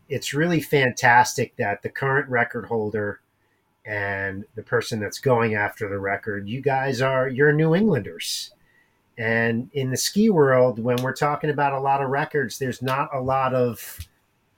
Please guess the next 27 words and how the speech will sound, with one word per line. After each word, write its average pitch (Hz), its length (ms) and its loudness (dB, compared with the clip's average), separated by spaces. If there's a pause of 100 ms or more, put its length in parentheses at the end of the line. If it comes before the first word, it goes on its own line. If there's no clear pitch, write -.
(240)
New 131 260 0
England 143 420 2
folks 139 360 0
that 123 200 -2
pop 127 300 2
up 135 180 2
on 117 160 0
the 113 80 -4
radar, 110 420 0
so 101 220 -8
to 95 80 -14
speak. - 500 -12 (680)
Uh, 107 260 -4
and 113 120 -4
I 117 100 2
think 156 220 -4
that's 127 220 -2
super - 280 -4
special, 139 680 0
and 113 120 0
I 110 80 0
think 135 200 -8
it 123 100 -12
means 123 280 -6
a 117 60 -2
lot 120 400 4
to, 107 300 -2